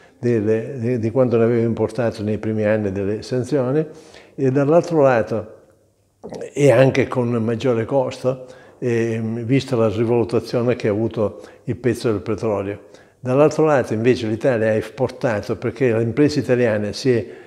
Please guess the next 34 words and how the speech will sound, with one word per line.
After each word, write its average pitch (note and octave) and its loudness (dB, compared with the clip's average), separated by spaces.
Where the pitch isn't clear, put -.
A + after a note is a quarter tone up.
con B2 -4
la B2 4
sua F3+ 4
flessibilità, A#2+ 0
si - -4
è B2+ 2
molto C#3 2
adeguata B2 0
al A#2 -2
problema C3 4
delle A#2 2
sanzioni, G#2+ -2
è B2+ -4
incominciata C#3 4
a G#2 -2
correre A#2 2
ai A#2 0
ripari, C3 0
aprendo B2+ 4
tutta D#3 -4
una A#2+ -2
serie C3 2
di A2+ -4
personalità B2 0
giuridiche A2 0
sul - -4
territorio B2 0
russo C3 0
che B2+ 0
gli C3+ 6
ha C#3 8
permesso C#3 0
di A#2 4
evitare B2 0